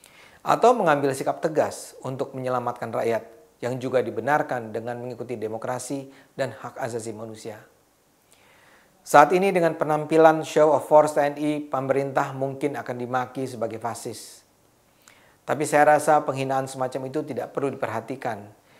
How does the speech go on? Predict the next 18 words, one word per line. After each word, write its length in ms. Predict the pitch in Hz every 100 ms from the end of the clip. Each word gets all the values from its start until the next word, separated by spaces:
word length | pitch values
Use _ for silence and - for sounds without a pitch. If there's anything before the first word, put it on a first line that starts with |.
| _ _
karena 480 | 131 117 123 131 135
yang 240 | 131 123
menjadi 320 | 123 117 117 113
taruhan 560 | 113 117 113 127 139 143 -
adalah 480 | 120 117 120 123 120
keselamatan 560 | - - 120 113 110 110
rakyat. 380 | 113 110 110 107 _ _ _ _ _ _ _ - - _ _ -
T 20 | 165
N 120 | 170
I 80 | 185
dilibatkan 640 | 170 165 147 151 - 160 156
bukan 320 | 147 139 135
karena 240 | 131 139
pemerintah 560 | 135 131 135 135 135 -
takut 400 | 147 - 170 -
dengan 240 | 135 131
suara 240 | 123 120 117
kritis, 720 | 127 135 139 - - -